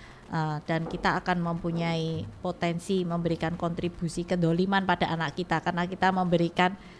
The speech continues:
seorang ibu atau seorang ayah yang tidak benar pada anak-anak, yang tidak bisa membina, apa, mendidik anak-anak itu. Nah,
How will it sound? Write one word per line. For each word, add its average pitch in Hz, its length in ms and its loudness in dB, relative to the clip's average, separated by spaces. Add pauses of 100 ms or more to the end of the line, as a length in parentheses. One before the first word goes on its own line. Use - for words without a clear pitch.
seorang 160 440 -2
ibu 180 440 0
atau 170 240 -2
seorang 165 540 -2
ayah 170 420 2
yang 170 260 0
tidak 170 300 -2
benar 180 380 6
pada 170 260 0
anak-anak, 160 340 -2
yang 175 120 0
tidak 160 160 0
bisa 170 180 0
membina, 165 520 0 (100)
apa, 165 180 -2
mendidik 170 380 -4
anak-anak 147 580 -6 (440)
itu. 139 280 -8 (760)
Nah, 156 220 -2